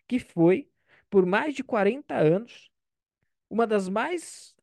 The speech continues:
é, uma das forças mais importantes na formulação e na execução da política externa e imperial do Reino Unido, do, da Grã-Bretanha.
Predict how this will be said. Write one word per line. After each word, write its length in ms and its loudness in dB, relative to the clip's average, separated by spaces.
é, 460 0
uma 140 -2
das 440 -8
forças 580 2
mais 460 -2
importantes 760 -2
na 120 -4
formulação 920 -2
e 100 2
na 180 -2
execução 720 -2
da 160 4
política 720 -2
externa 680 -4
e 160 -6
imperial 760 0
do 120 0
Reino 240 -2
Unido, 300 -14
do, 140 0
da 200 0
Grã-Bretanha. 600 -4